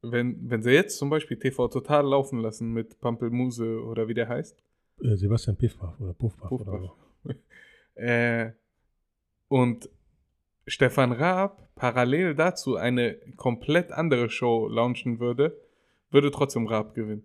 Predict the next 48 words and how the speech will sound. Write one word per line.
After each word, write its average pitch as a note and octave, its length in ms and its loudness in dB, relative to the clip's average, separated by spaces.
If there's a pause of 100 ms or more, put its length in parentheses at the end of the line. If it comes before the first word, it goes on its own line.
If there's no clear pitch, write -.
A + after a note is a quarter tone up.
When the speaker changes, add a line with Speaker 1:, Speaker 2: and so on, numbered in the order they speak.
(560)
Speaker 1:
Obwohl C3+ 280 2
man C3+ 200 4
weiß, D3 300 4
worauf C3+ 260 2
man C3 100 2
sich B2 160 -8
bei A#2+ 120 0
T C3 160 0
V B2+ 140 -6
Total A2+ 360 -2
einlässt, F#3 580 -2
Speaker 2:
Genau. G2 380 0
Speaker 1:
würden C3+ 240 6
trotzdem D#3 380 0
mehr D3+ 180 2
die B2 140 0
Raab-Show D#3+ 480 0
gucken, E3+ 380 -8
wenn's B2+ 400 -4
gleichzeitig D#3 640 2
ausgestrahlt E3+ 680 -6
wird. F#3+ 160 -6 (500)
Einfach D3 300 -2
nur, E3+ 100 2
um E3 80 -4
zu C3+ 120 -10
gucken, E3 180 0
okay, C#3+ 240 2
was D3+ 220 -2
hat C#3 180 -2
Raab D3+ 220 0
gemacht? A2 340 -6
Und G#2+ 180 -2
das C3 320 -4
sagt C3+ 220 -4
ja C3+ 80 0
schon B2+ 180 -4
einiges. A2 520 -6 (160)
Speaker 2:
Genau, G2+ 320 0
aber A2+ 260 -2 (160)
das A#2+ 220 -2
ist - 100 -4
halt, A2+ 140 0
was A#2+ 120 -4
auch - 220 -8 (300)
viele A#2 240 2
oft - 140 -4
besprechen. A#2 500 -2